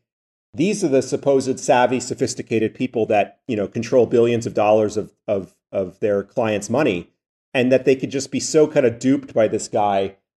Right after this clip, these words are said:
I mean, we focused a lot on Adam and, and his eccentricities, and, but I think ultimately, you know, Masa and, and, uh, and the other,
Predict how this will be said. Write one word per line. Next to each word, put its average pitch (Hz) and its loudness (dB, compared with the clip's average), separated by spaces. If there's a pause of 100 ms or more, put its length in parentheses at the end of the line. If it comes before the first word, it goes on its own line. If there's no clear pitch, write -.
(360)
I 135 -2
mean, 127 0
we 131 -4
focused 139 0
a 131 2
lot 123 4
on 107 0
Adam 117 2
and, 101 -4
and 107 -6
his 101 -8
eccentricities, 107 -4
and, 98 -8 (240)
but 113 2
I 110 2
think 117 -4 (420)
ultimately, 123 0
you 113 -2
know, 98 0 (160)
Masa 117 2
and, 101 -4
and, 101 -4
uh, 95 -2
and 110 -2
the 110 2
other, 127 4